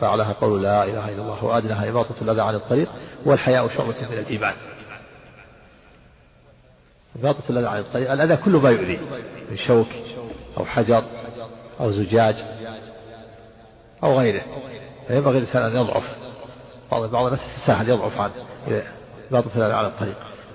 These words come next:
وفي هذا الحديث بيان فضل إزالة الأذى عن الطريق، وأنه قد يكون سبباً في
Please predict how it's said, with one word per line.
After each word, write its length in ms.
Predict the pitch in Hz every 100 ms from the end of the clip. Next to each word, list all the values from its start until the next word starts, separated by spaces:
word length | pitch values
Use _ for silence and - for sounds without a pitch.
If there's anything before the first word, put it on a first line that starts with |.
| - - - - -
وفي 140 | 110
هذا 120 | 143
الحديث 240 | 135 147 123
بيان 420 | 135 151 131 - - 147 151 - - -
فضل 300 | 127 127 127
إزالة 480 | 123 - 113 120 - 117 - -
الأذى 440 | 101 113 113 110
عن 100 | 107
الطريق، 340 | 107 131 131 123
وأنه 200 | 135 135
قد 200 | - 139
يكون 420 | - 170 - - - - - - - -
سبباً 280 | 156 135 120
في 280 | - 120